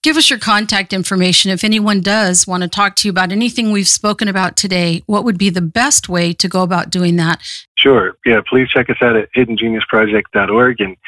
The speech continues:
Speaker 2: you can always get a hold of us there, but also on social media. We're on Instagram and Twitter at Hidden Genius Pro, on Facebook slash The Hidden Genius Project, and on LinkedIn as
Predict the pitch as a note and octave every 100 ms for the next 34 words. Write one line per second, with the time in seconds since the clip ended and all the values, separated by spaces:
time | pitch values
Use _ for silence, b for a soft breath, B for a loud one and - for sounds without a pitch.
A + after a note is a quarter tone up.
0 | B B B - A2+ G#2 G#2 G#2 G2 -
1 | G2 G2+ G2+ F#2+ G2 - A#2 A#2+ G2 -
2 | G#2 G#2 - A2 G2+ F#2+ G#2 G2 - D3+
3 | D3 C#3 A2+ G2+ G2 F#2 _ C3 B2 -
4 | A#2 A2+ G#2+ A2 G#2+ G#2 G2 F#2+ C#3+ B2
5 | A#2+ G#2 G#2 - - - - A2 G#2+ G#2
6 | G#2+ G#2 F#2+ - - C3 B2+ B2 B B
7 | B B - G2 F#2 F2+ - B2 A#2 B2
8 | A#2 - _ - - G#2+ G#2 F#2+ - G#2+
9 | G2+ G2+ F#2 A2+ A#2+ A2 - A#2 A2+ A#2
10 | A#2 - B B B A2+ G#2 G#2 G2+ G#2
11 | G2 G#2+ F#2+ F#2+